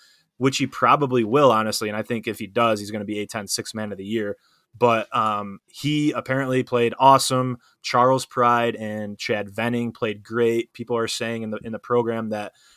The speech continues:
Bana fans are going to absolutely love Charles Pride. He is just a dog. He is a, a classic Bana guy, just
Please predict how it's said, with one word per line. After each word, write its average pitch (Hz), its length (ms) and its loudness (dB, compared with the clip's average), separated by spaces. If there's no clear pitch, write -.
Bana 127 320 4
fans 127 400 -4
are 107 140 -6
going 110 320 -4
to - 160 -10
absolutely 110 560 -4
love 110 380 2
Charles 107 360 -2
Pride. 101 440 -4
He 117 180 -6
is 104 120 -8
just 107 280 -10
a 95 60 -16
dog. 107 400 0
He 110 140 -10
is 104 140 -8
a, 95 200 -10
a 95 360 -8
classic 131 640 0
Bana 117 300 2
guy, 107 260 -2
just 107 280 -10